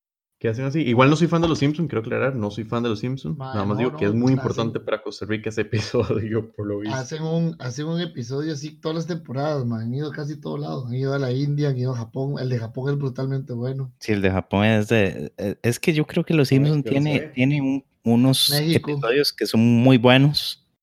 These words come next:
Speaker 3: pero de un tiempo para acá ha sido bien raro.
Speaker 1: ¿Pero vieron este? ¿Vieron este último?
Speaker 2: Mae,
Speaker 3: Sí, ahora
Speaker 2: iba
Speaker 3: lo
Speaker 2: por
Speaker 3: vi
Speaker 2: el,
Speaker 3: yo.
Speaker 2: iba por el minuto cinco, el segundo trece del episodio.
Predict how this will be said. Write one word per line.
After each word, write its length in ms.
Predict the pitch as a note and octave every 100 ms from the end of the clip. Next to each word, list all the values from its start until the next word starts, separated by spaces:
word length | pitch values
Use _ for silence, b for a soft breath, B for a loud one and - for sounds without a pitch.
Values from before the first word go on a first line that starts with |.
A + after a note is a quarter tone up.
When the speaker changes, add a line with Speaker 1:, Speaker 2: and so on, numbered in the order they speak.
| _ b b b _ _ _ _ -
Speaker 3:
pero 600 | G2+ F#2 F2+ F2 E2+ E2+
de 220 | F#2+ G2
un 80 | G2
tiempo 280 | A#2+ B2 _
para 180 | - F#2+
acá 300 | - F#2 G#2
ha 60 | G2+
sido 400 | G2 G2+ F#2+ F2
bien 320 | F2+ F#2 F#2
raro. 280 | D2 D#2+ - _ _ _ _ _ _ _
Speaker 1:
¿Pero 200 | - A#2
vieron 200 | A2+ B2+ E3+
este? 280 | F#3 - G2
¿Vieron 280 | G2+ A#2 C#3
este 220 | - E3+
último? 340 | F3+ G#2 G#2+ -
Speaker 2:
Mae, 340 | C#3+ C#3+ C#3 C3
Speaker 3:
Sí, 140 | G#2+
ahora 200 | G#2 G#2
Speaker 2:
iba 80 | G#2+
Speaker 3:
lo 60 | F#2+
Speaker 2:
por 80 |
Speaker 3:
vi 60 | G2
Speaker 2:
el, 60 | G2
Speaker 3:
yo. 160 | G2 - -
Speaker 2:
iba 260 | - C#3+ D3
por 140 | E3+ E3
el 120 | D3
minuto 420 | C3+ C3+ C#3 D3+
cinco, 640 | C#3+ D3 D3 D3 D#3+ D3 - - C3
el 160 | B2
segundo 420 | A2 A2+ A#2+ B2+ B2
trece 320 | A#2+ A#2+ B2+
del 180 | B2 A#2+
episodio. 500 | B2 A2 A2+ A2+